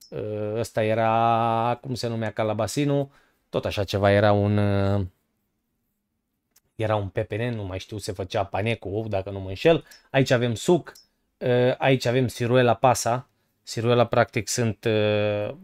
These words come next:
struguri ăia uscați, de se mai pun în, uh, în cozonac. După aia avem fructe seci,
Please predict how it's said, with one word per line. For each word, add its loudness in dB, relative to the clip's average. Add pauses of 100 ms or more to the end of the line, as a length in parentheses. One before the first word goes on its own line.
struguri -2
ăia 0
uscați, 0
de -12
se -10
mai -4
pun -6
în, -8
uh, -8
în -8
cozonac. -4 (1040)
După 2
aia 10
avem 4
fructe -4
seci, -4